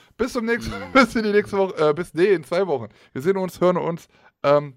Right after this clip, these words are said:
Speaker 1: schön, dass ihr wieder dabei gewesen seid. Schön, dass es, äh, wieder klappt, Lars, dass wir uns wieder sehen.
Speaker 2: Ja.
Speaker 1: Nach diesen ganzen Streitigkeiten, die wir hatten. Das ist unfassbar.
Speaker 2: <laughs>
Speaker 1: Ich musste erst mal zur Therapie.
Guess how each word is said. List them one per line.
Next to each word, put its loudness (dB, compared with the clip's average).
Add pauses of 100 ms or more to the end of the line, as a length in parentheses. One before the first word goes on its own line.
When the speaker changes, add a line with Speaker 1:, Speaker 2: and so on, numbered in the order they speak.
Speaker 1:
schön, -2
dass -6
ihr -8
wieder 0
dabei -2
gewesen -12
seid. -6
Schön, -10
dass -14
es, -20
äh, -6 (640)
wieder -6
klappt, -8
Lars, -6 (180)
dass -20
wir -12
uns -16
wieder -8
sehen. -6
Speaker 2:
Ja. -4 (340)
Speaker 1:
Nach -4
diesen -8
ganzen -8
Streitigkeiten, -4
die -6
wir 0
hatten. -6
Das -14
ist -12
unfassbar. -6 (180)
Speaker 2:
<laughs> -8
Speaker 1:
Ich -14
musste -8
erst -6
mal -6
zur -2
Therapie. -4